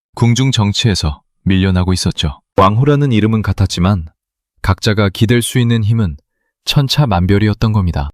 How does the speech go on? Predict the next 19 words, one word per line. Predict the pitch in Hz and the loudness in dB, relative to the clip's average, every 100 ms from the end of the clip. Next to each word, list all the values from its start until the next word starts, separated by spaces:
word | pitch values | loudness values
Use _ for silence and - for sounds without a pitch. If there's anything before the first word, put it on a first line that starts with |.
| _ | _
밤이 | 101 104 | 0 0
깊어갈수록 | 101 - 107 110 98 - 98 85 _ _ _ _ _ _ | -2 0 0 0 -2 -2 -4 -4 _ _ _ _ _ _
궁궐 | - 104 98 123 | -4 0 2 2
안의 | 120 120 | 0 -2
공기는 | - 104 101 104 78 67 _ _ | -2 -2 0 -2 -2 -8 _ _
더욱 | - 82 80 _ | -4 -2 -2 _
무거워졌습니다. | - 82 95 87 87 87 - 78 76 73 | -8 -4 0 0 -2 -6 -4 -4 -4 -6
스물아홉 | - 147 104 87 110 | 0 2 2 0 -2
개의 | - 127 | -2 -2
처소에서 | 120 131 120 117 101 95 92 101 - _ _ - | 0 -4 -2 -2 -2 -2 -4 -6 -12 _ _ -4
각기 | 92 - 107 | -4 -2 -2
다른 | 85 87 113 | 0 0 -2
시선들이 | - 117 123 101 76 76 - _ _ - | -4 -2 -2 -2 -4 -4 -8 _ _ -6
교차하고 | 90 - 101 95 | -4 -2 -2 -2
있었거든요. | 95 - - 78 67 67 - 98 | -4 -4 -4 -4 -2 -6 -8 -6
누군가는 | 98 104 98 95 95 95 _ _ _ _ | 0 0 2 0 -2 -4 _ _ _ _
아들의 | 92 95 113 117 | -2 0 0 0
안위를 | 95 101 104 | 0 0 -2
걱정했고 | - 82 110 107 104 85 | -4 -4 -2 -2 -2 -4